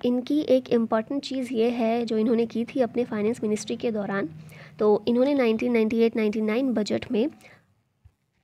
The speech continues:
पहली बार ये बजट इन्होंने मॉर्निंग में पेश किया था। ठीक है, इससे पहले ब्रिटिश एरा,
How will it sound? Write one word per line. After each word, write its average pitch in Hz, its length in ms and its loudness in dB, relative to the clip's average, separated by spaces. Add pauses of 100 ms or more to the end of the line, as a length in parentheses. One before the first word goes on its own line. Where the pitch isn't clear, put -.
(800)
पहली 285 320 0
बार 247 260 2
ये 247 180 2
बजट 214 360 -2
इन्होंने 240 300 0
मॉर्निंग 233 400 0
में 226 80 0
पेश 202 240 -8
किया 202 220 -4
था। - 180 -8 (400)
ठीक 269 180 -6
है, 254 60 4
इससे 285 260 2
पहले 262 300 -2
ब्रिटिश 247 540 -2
एरा, 226 400 -4